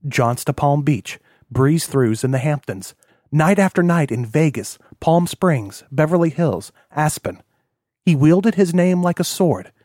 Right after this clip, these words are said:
The introduction he had perfected long ago, Lionel Rookman, of the Texas Rookmans, gained him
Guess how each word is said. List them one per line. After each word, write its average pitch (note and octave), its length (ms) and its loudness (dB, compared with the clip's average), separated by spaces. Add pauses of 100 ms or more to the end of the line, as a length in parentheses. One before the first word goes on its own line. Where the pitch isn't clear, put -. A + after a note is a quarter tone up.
(500)
The F3+ 160 4
introduction F#3 480 2
he D#3+ 100 2
had D#3 140 0
perfected D3 420 -2
long C3 260 0
ago, A2+ 460 0 (400)
Lionel B2 480 2
Rookman, G#2+ 480 -2 (220)
of A#2 220 0
the A2+ 200 -4 (140)
Texas - 560 -8
Rookmans, G#2+ 500 -8 (320)
gained E3+ 320 2
him C#3 180 0